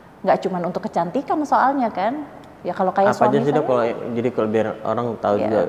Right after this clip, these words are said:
Speaker 2: gitu, kalau stem cell
Speaker 1: Kalau,
Speaker 2: itu apa?
Speaker 1: mm-mm, di tim kami, yang paling banyak itu pasien diabetes loh, Mas.
Speaker 2: Diabetes?
Speaker 1: Iya, makanya akhirnya saya memutuskan ambil S tiganya tuh stem cell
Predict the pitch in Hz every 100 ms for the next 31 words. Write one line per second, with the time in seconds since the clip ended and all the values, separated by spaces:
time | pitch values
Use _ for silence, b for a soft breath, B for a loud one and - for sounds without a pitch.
0 | 104 101 92 - 101 - - 101 240 247
1 | 254 247 247 - - - - 285 226 190
2 | 196 208 240 - 262 254 240 226 247 -
3 | - - - - - - - 262 254 247
4 | 240 247 202 185 202 196 226 403 415 269
5 | 240 202 170 208 - - 208 170 165 -
6 | - - - - - 107 107 127 120 104
7 | - 269 175 190 202 277 220 220 254 302
8 | 311 233 196 190 196 285 285 202 190 185
9 | - - 170 156 190 208 294 - 185 175
10 | - 233 254